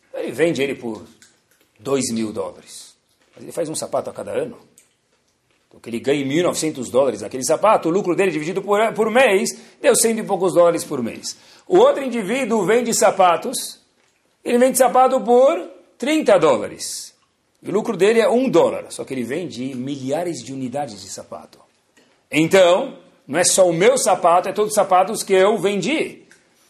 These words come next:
Então vai dar muito mais do que aqueles dois mil dólares do primeiro sapato do cromo alemão. Quer dizer, a pessoa que tem os seus méritos,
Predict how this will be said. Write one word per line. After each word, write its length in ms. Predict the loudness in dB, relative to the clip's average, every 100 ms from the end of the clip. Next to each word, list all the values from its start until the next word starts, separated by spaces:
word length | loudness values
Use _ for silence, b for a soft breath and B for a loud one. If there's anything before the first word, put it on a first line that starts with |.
| _
Então 280 | -14 -8 -2
vai 160 | -2
dar 120 | 0 -4
muito 440 | -6 -8 -8 -8
mais 320 | -6 -6 -6
do 80 | -10
que 80 | -14
aqueles 280 | -12 -12 -8
dois 200 | -8 -8
mil 120 | -6
dólares 300 | -4 -4 -6
do 80 | -10
primeiro 320 | -10 -10 -10
sapato 360 | -12 -12 -14
do 100 | -16
cromo 240 | -14 -14 -12
alemão. 320 | -12 -14 -18 _ b b b b
Quer 160 | 2 2
dizer, 380 | 2 0 2 2
a 60 |
pessoa 480 | 2 -2 4 4 4
que 140 | -2
tem 220 | -6 -4 -2
os 220 | -4 -2
seus 360 | 2 2 0
méritos, 840 | -4 0 2 0 -4 -8 -8 -12